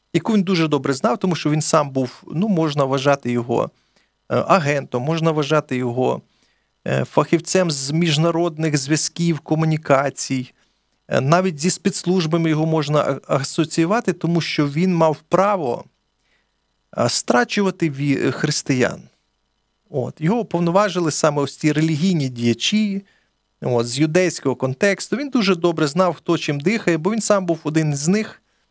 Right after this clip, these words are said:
і ду-, вважав, що він в-, в-, займається доброю справою, от, мав спеціальні документи на знищення, переслідування християн. От, тому систему він знав дуже добре, і потім, звичайно, все це розвернулось. Ми знаємо цю всю історію, навернення Павла.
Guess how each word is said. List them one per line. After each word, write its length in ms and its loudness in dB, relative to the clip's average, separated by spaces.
і 120 0
ду-, 220 0
вважав, 320 2
що 120 -2
він 120 -2
в-, 320 -8
в-, 60 -2
займається 480 2
доброю 320 0
справою, 640 0
от, 200 -20
мав 300 -4
спеціальні 540 -2
документи 640 -4
на 160 4
знищення, 520 0
переслідування 640 0
християн. 600 -2
От, 240 0
тому 220 2
систему 520 2
він 120 0
знав 260 2
дуже 260 0
добре, 420 0
і 80 0
потім, 360 0
звичайно, 440 2
все 220 -6
це 160 2
розвернулось. 760 0
Ми 220 2
знаємо 300 0
цю 100 -6
всю 180 -6
історію, 440 0
навернення 500 2
Павла. 460 0